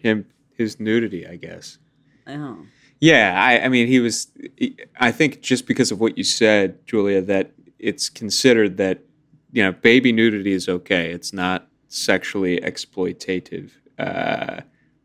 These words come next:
Speaker 1: but then he's, his argument is, "Oh, look, you got me looking like a, like a, you know, I'm prostituting myself in this pool 'cause I'm going after this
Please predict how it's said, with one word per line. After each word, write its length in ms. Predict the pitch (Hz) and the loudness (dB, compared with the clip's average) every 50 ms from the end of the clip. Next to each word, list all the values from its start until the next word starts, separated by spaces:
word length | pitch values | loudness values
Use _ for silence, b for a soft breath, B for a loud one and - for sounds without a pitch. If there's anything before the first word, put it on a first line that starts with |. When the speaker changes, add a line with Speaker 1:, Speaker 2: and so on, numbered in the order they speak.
| _ _ - | _ _ 2
Speaker 1:
but 160 | 120 107 - | 2 4 6
then 440 | 117 110 107 101 95 95 90 85 - _ | 6 6 6 4 2 0 -4 -10 -10 _
he's, 320 | - 113 104 92 - - - | 2 2 2 2 0 -4 -6
his 160 | - 101 98 101 | -6 -4 -2 0
argument 420 | 95 95 92 98 92 92 90 87 | -2 -2 -2 -6 -10 -12 -12 -12
is, 180 | 85 85 - - | -14 -14 -8 -2
"Oh, 360 | 101 107 117 127 127 117 101 98 | 0 2 4 4 4 4 2 0
look, 220 | 107 127 120 123 | 0 0 0 -2
you 120 | - 101 92 | -4 -2 0
got 200 | 110 107 104 92 | 2 2 2 2
me 380 | 101 98 95 92 90 87 - _ _ _ _ _ _ _ _ _ - | 0 0 0 -2 -2 -4 -8 _ _ _ _ _ _ _ _ _ -2
looking 320 | 113 117 110 123 107 101 | -2 0 0 0 -2 -2
like 200 | 101 98 98 - | -2 -4 -2 -2
a, 240 | 98 90 87 85 85 _ _ _ _ 254 | -4 -4 -4 -6 -8 _ _ _ _ -10
like 220 | 151 113 101 - | -8 -8 -6 -4
a, 140 | 90 85 - - _ _ - | -4 -6 -6 -8 _ _ -10
you 140 | 131 117 95 | -6 -6 -4
know, 80 | 87 | -4
I'm 100 | 92 98 | -6 -8
prostituting 760 | - - 113 107 107 113 - - 113 - - 101 92 90 87 | -4 0 2 2 2 2 0 -4 -6 -4 -2 -2 -2 -2 -4
myself 680 | 87 85 85 - - - 92 85 82 82 - _ - - - - - - | -6 -8 -8 -8 -8 -6 -6 -6 -6 -8 -10 _ -12 -8 -8 -8 -6 -6
in 140 | 107 101 92 | -8 -6 -6
this 140 | 90 87 - | -8 -10 -12
pool 440 | _ _ - 101 90 87 85 85 | _ _ -6 -4 -4 -4 -6 -10
'cause 160 | - _ - - | -14 _ -18 -18
I'm 100 | 90 90 | -14 -10
going 300 | - 95 95 92 90 90 | -8 -6 -6 -6 -6 -6
after 260 | 90 90 - - 85 | -8 -10 -10 -12 -14
this 340 | 87 87 85 - - - | -12 -12 -14 -14 -16 -18